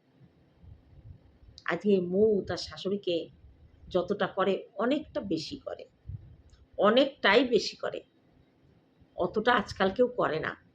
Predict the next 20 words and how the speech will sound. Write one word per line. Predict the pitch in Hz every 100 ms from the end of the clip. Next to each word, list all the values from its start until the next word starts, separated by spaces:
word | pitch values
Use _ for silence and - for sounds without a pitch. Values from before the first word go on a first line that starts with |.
| _ _ _ _
আমরা | - 185 208
যারা | 226 226
বলি, | 196 202 240 196 202 - _ - - -
আমাদের | 180 202 214
বাড়িতে, | 202 208 208
আর | -
বয়স | 214 214 240 254 285
হয়ে | 277
গেলে | 285 302
না, | 285 185 - - - -
সত্যি | - 285 294
মানুষ | 254 233 277 294
আর | 262
আগের | 220 254
মতো | 262 262
থাকে | 269 214 247
না, | 202 - - -
এলোপাথারি | - 262 294 294 277 277
কাজ | 262 247 -
করে, | 233 175